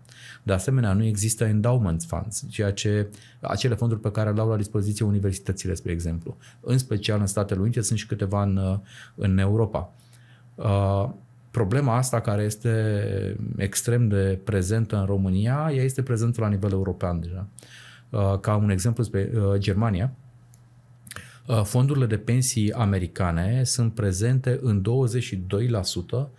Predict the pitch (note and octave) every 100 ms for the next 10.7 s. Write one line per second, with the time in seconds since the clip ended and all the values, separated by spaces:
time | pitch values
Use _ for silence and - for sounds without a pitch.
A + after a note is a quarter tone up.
0 | - - - A#2 G#2+ G#2 G2+ G2+ F#2+ F#2+
1 | G#2 G#2+ F#2+ A2+ - G#2+ A#2 G#2 G#2 G2+
2 | G2 F#2+ F#2 F2+ F#2+ - - - - -
3 | G#2 G2+ G2+ A#2 G#2+ G2 G2 F#2+ E2+ E2+
4 | - - - - - - G#2 - A#2 A#2+
5 | - A#2 C3 C3 A#2+ G2+ G2 A#2 A#2 A2
6 | F#2+ G2+ G2 A#2+ G#2+ E2 G2+ - - -
7 | - - A2 G2+ F#2+ A2+ A2 G#2 G2 G2
8 | F#2+ A2+ A2 F#2 F#2 F#2 F2 F#2 F2 F2
9 | F#2 F2+ F2+ E2 E2+ D#2+ E2+ E2 - F2
10 | E2+ F2 F2 F2+ F2 E2+ F#2+